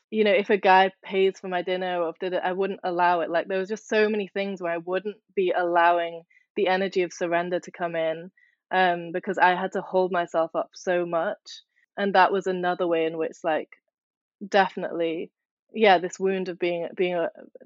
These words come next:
being feminine came out, but in, in a very extreme way. Um, and I've only really healed that, I would say, within the last, like, eight months of being in this incredible relationship and being able to slowly, slowly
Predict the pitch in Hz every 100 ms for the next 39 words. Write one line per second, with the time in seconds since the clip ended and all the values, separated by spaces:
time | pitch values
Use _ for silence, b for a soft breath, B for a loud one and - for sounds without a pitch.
0 | - 190 180 180 196 185 175 165 170 185
1 | 175 170 165 - - 170 - - 185 175
2 | 175 175 170 - - 165 160 156 143 -
3 | _ 185 175 165 165 190 _ _ _ _
4 | _ 214 208 196 202 208 214 208 196 196
5 | 180 _ _ 202 208 220 233 226 202 202
6 | 196 190 190 165 160 - 175 180 180 -
7 | 175 170 165 165 165 160 160 160 156 156
8 | _ 160 135 - _ _ _ _ _ _
9 | _ 202 190 185 175 147 175 180 175 165
10 | 170 - 180 - 170 170 165 160 160 160
11 | 180 165 170 - - 160 160 160 _ _
12 | 180 180 170 175 180 175 - 170 - 180
13 | 180 180 175 - 170 170 170 160